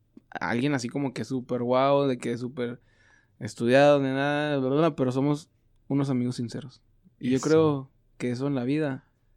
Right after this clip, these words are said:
Speaker 1: es muy valioso.
Speaker 2: Vale bastante. Muchas gracias, ya lo dijo Manolo. Muchas gracias a todos los que nos escuchan.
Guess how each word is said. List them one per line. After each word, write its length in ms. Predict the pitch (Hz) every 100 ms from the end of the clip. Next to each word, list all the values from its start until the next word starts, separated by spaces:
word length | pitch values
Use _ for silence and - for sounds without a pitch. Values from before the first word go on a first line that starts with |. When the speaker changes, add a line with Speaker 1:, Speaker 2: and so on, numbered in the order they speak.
| _ _ _
Speaker 1:
es 100 | 120
muy 120 | 127
valioso. 420 | 127 117 110 - _ _ -
Speaker 2:
Vale 360 | 104 101 101 110
bastante. 520 | 101 - 95 - 98
Muchas 320 | 117 117 135
gracias, 360 | 127 123 127 113
ya 80 | 117
lo 40 |
dijo 140 | 117
Manolo. 400 | 120 110 120 127 -
Muchas 300 | 117 101 113
gracias 200 | 117 110
a 20 |
todos 160 | 110 110
los 120 | 104
que 80 | 104
nos 120 | 95
escuchan. 500 | 95 117 - 123